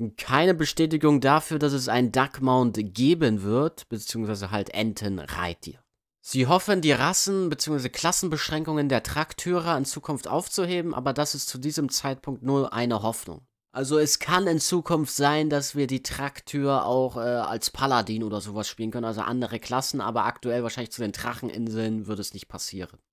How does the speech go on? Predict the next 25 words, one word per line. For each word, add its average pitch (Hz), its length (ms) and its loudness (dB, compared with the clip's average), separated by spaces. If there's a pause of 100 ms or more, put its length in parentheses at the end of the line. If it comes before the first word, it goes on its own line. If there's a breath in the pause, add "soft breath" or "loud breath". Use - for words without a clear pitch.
(120)
Der 123 240 -4
Erpel 160 440 0
jeder 175 280 2
Person 151 540 -2
wird 160 120 -4
wahrscheinlich 143 380 -4
nie 175 140 -8
gleich 170 320 0
aussehen, 123 360 0
weil 131 120 -2
die 127 140 -4
Anpassungen 139 640 -2
so 135 200 2
umfangreich 120 720 -2
sind. 113 500 -2 (220)
Die 127 80 -2
Benutzeroberfläche 165 1000 4
für 151 180 -4
die 143 140 -4
Drachenanpassung 156 920 -2
ist - 300 0
im 131 280 -2
Wesentlichen 160 680 0
ein 135 400 2 (180)
Drachenfriseurladen. 131 1500 -2